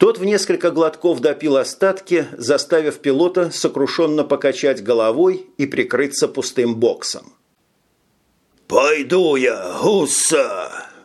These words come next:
У меня от ужаса по всему телу диффузия началась!» Пожаловался тот и выскочил в коридор,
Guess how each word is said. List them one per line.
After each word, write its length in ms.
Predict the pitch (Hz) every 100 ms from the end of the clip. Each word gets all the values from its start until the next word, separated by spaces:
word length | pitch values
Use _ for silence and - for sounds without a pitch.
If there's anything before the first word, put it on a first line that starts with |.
| _
У 120 | 110
меня 320 | 135 147 170 135
от 120 | 131
ужаса 380 | 151 147 147 139
по 160 | 143
всему 320 | - 156 147
телу 380 | 139 160 151 127
диффузия 680 | 120 156 - 165 151 120 120
началась!» 760 | 120 117 - 127 107 - - - _ _ _ _ _ _
Пожаловался 840 | 120 117 156 180 156 135 123 131
тот 340 | 123 123 101 -
и 80 | 131
выскочил 540 | 135 147 - 120 139
в 80 | 127
коридор, 560 | - 123 113 156 175